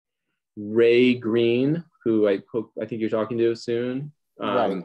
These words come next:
Speaker 2: Uh-huh.
Speaker 1: who was the director of King Richard. We became, you know, good friends over this, and, um, and he got hired to direct a movie about Bob Marley for Paramount.
Speaker 2: Oh, wow.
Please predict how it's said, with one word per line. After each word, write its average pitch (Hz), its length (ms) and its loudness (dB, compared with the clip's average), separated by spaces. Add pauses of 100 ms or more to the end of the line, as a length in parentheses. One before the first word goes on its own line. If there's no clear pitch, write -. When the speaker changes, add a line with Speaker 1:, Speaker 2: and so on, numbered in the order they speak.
Speaker 2:
Uh-huh. 113 260 -12
Speaker 1:
who 143 80 2
was 113 100 0
the 107 100 0
director 107 440 2
of 104 80 -2
King 110 180 -6
Richard. 104 420 -4 (520)
We 120 120 -2
became, 110 520 -2 (520)
you 120 120 -8
know, 95 200 -4 (300)
good 107 140 0
friends 101 280 0
over 98 140 0
this, 95 380 2
and, 92 340 -4
um, 90 420 -6 (640)
and 107 120 -4
he 123 200 2
got 117 160 4
hired 107 440 2
to 101 500 2 (640)
direct 110 300 0
a - 20 -4
movie 104 240 -2
about 95 300 -4
Bob 95 260 -4
Marley 107 560 -4 (380)
for 95 100 -12
Paramount. 107 580 -6
Speaker 2:
Oh, - 180 -20 (140)
wow. 117 720 -18